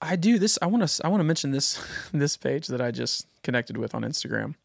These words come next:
Um, they're, they're local here in Nashville. They do cheesecakes, and I'm gonna absolutely go get one. So the, it was the name of the place that caught me.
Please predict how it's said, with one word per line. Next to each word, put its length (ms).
Um, 380
they're, 280
they're 240
local 380
here 180
in 80
Nashville. 460
They 100
do 160
cheesecakes, 960
and 140
I'm 160
gonna 200
absolutely 560
go 160
get 200
one. 220
So 260
the, 200
it 60
was 180
the 100
name 340
of 160
the 100
place 260
that 140
caught 220
me. 160